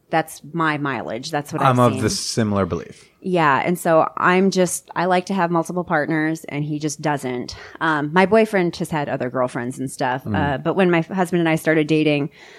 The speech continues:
Speaker 1: uh, I actually had a girlfriend at the time. And, like, she was kind of more my primary. And then,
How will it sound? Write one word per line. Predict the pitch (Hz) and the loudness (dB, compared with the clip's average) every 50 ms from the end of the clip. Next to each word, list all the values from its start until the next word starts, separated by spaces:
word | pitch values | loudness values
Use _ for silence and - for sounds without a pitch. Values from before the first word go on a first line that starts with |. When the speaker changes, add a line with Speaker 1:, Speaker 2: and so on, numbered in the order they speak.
| - - _ _ _ _ - | -20 -20 _ _ _ _ 2
Speaker 1:
uh, | 147 139 131 - | 4 4 4 4
I | - 165 | 4 4
actually | 156 156 - - 139 | 4 2 2 -2 0
had | 151 160 131 | 0 0 0
a | 131 | 0
girlfriend | 127 139 135 127 - 135 113 82 80 85 - - | 2 2 0 0 0 -4 -6 -6 -6 -8 -8 -4
at | - - - | -2 -2 -2
the | - - | -2 -6
time. | - - 185 160 131 104 98 - | -4 -2 0 0 0 -2 -2 -2
And, | 135 147 | 0 0
like, | 147 139 135 | 0 0 -2
she | - - - 165 151 | -4 -2 0 2 2
was | 151 147 | 2 0
kind | 147 - 160 147 | -2 -4 -4 -4
of | 131 127 147 | -2 -2 -2
more | 151 139 139 135 127 117 139 - _ | -2 0 0 -2 -2 -4 -6 -8 _
my | - 151 147 | -4 -2 -2
primary. | 147 - 170 151 156 165 170 170 165 170 170 170 170 | 0 0 2 2 4 4 4 4 4 4 4 4 4
And | 151 143 147 | 2 2 2
then, | 131 131 127 127 151 180 | 0 0 -2 -2 -4 -4